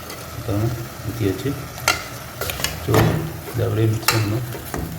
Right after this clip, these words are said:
So, ஒரு கிண்டு கிண்டு விடணும். ஓகே, நம்ம இன்னும் கொஞ்சம் அதிகமாக ஊற்றிங்க.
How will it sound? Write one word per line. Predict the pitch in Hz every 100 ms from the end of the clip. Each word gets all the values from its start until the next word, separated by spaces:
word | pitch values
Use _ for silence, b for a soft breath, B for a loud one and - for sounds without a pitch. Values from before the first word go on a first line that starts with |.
| - - - - - - - - - -
So, | 107
ஒரு | 101
கிண்டு | 120 120 110
கிண்டு | 113 113
விடணும். | 101 110 - -
ஓகே, | 110 113
நம்ம | 113 117
இன்னும் | 113 107
கொஞ்சம் | 104 101
அதிகமாக | 104 107 107
ஊற்றிங்க. | - 110 104